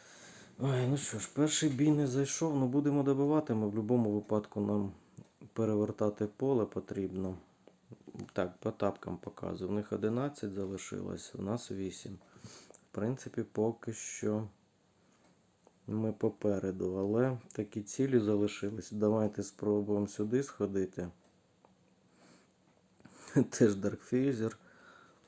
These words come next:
Ну, давайте візьмемо смартанку, візьмемо сюди Арчика. І, напевно, синіх, напевно, синіх спробуємо пробивати.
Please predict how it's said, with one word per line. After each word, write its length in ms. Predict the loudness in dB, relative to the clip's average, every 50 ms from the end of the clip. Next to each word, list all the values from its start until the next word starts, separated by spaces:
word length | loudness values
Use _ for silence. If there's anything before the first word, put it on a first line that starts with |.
| _ _ _ _ _ _ _ _ _ -16
Ну, 800 | -12 -10 -8 -6 -6 -4 -4 -6 -6 -6 -8 -8 -6 -6 -6 -6 -4
давайте 480 | -2 -2 0 0 0 0 -2 -4 -4
візьмемо 500 | -2 -2 -4 -4 -4 -4 -4 -4 -6 -6
смартанку, 960 | -6 -4 -4 -2 -2 -2 -4 -8 -4 -2 0 0 0 -2 -6 -8 -8 -6 -4
візьмемо 520 | -2 -2 -2 -2 -2 -2 -2 -2 -2 -4 -4
сюди 400 | -6 -6 -6 -6 -4 -4 -6 -6 -6
Арчика. 760 | -4 -2 -2 -2 -4 -8 -12 -12 -12 -10 -8 -6 -6 -6 -8 -12 _ _ _ _ _ _ _ _ _ _ _ _ _ _ _ _ _ _ _ _ _ _ _ -20 -20 -20 -20 -20 -20 -20 -20 -20 -20 -20 -20 -20 -20 -20 -20 -20 -20 -20 -20 _ -20 _ _ -2 0
І, 100 | 2 4
напевно, 680 | 4 4 2 2 2 2 4 4 4 4 4 2 2
синіх, 920 | 2 0 -2 -2 0 2 2 4 4 4 2 2 0 -2 -8 -10 -8 -6 -4
напевно, 600 | -4 -4 -4 -4 -2 0 2 2 2 2 2 0 0
синіх 520 | -4 -6 -4 -2 0 0 0 0 -2 -4
спробуємо 760 | -6 -8 -2 2 4 4 4 2 2 2 2 2 2 0 -2
пробивати. 1300 | -2 -2 -2 -2 -2 0 0 0 0 2 2 2 2 2 0 -2 -4 -2 0 0 0 0 0 0 0 -2